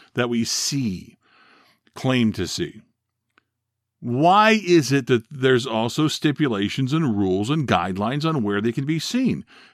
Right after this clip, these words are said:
Have you ever seen a ghost midday, middle of the amusement park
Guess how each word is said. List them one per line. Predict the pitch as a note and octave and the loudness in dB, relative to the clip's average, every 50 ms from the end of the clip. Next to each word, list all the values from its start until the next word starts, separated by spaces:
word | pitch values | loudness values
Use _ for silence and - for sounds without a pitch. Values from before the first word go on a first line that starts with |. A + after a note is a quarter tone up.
| _ | _
Have | - D3 C3 | -4 -2 0
you | C#3 C#3+ D3+ | 2 4 4
ever | F#3 G#3 B3 | 4 2 0
seen | - - - A#3 B3 | 0 0 0 0 0
a | C4 | 0
ghost | G3 B2+ A#2+ G#2 E2+ E2+ G#2 A#2 - - - - - _ _ _ _ _ _ _ _ _ _ _ | 0 0 0 0 0 -2 -4 -6 -6 -10 -12 -18 -20 _ _ _ _ _ _ _ _ _ _ _
midday, | E3 E3 F#3 A3+ D4+ D#4 D4+ A3 D#3 D3 F#3+ F3+ D#3+ D3 C#3+ C#3 C#3+ D3+ E3 F3 F3 E3 - _ _ _ _ _ _ _ _ _ _ _ _ _ _ _ _ _ _ | 0 2 4 4 4 4 2 0 0 2 4 4 4 4 2 2 2 2 2 0 -2 -6 -10 _ _ _ _ _ _ _ _ _ _ _ _ _ _ _ _ _ _
middle | - D3+ F3+ A#3 C#4+ D4+ C#4+ C4+ | 0 2 2 4 4 4 4 4
of | B3+ A#3 | 4 4
the | G#3+ F#3+ F3 | 4 4 4
amusement | E3 D#3+ D#3+ F3 F#3+ A3+ C4 B3+ F#3+ D3 C#3 C#3 B2 A#2 - | 4 4 6 6 6 6 6 6 4 4 2 0 0 0 0
park | A2+ A#2+ G#2+ G2 F#2 G#2+ A2+ - - | 0 2 2 2 2 0 -2 -6 -14